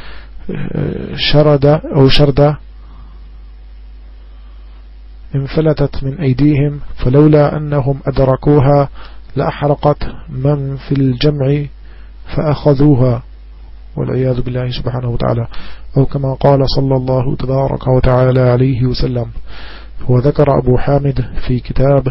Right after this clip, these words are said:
كشف علوم الآخرة أنهم يأتون بها تمشي على أربع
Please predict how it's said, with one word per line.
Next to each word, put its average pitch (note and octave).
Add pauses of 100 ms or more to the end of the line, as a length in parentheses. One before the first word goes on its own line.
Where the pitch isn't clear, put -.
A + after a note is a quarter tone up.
(180)
كشف -
علوم C3
الآخرة B2+ (600)
أنهم C#3
يأتون C#3
بها C3+ (120)
تمشي C3+
على C3
أربع C3